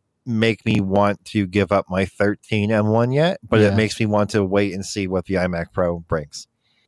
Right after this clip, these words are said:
Speaker 2: Okay, okay. Yeah, so, yeah, I agree with a lot of what Randy says. It's basically like, uh, it's a great machine,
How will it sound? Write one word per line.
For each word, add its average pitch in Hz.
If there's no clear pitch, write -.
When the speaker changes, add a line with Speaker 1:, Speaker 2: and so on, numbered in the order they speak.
Speaker 2:
Okay, 156
okay. 180
Yeah, 101
so, 120
yeah, 131
I 147
agree 147
with 135
a 131
lot 127
of 117
what 117
Randy 110
says. 110
It's -
basically 117
like, 107
uh, 107
it's 131
a 127
great 127
machine, 107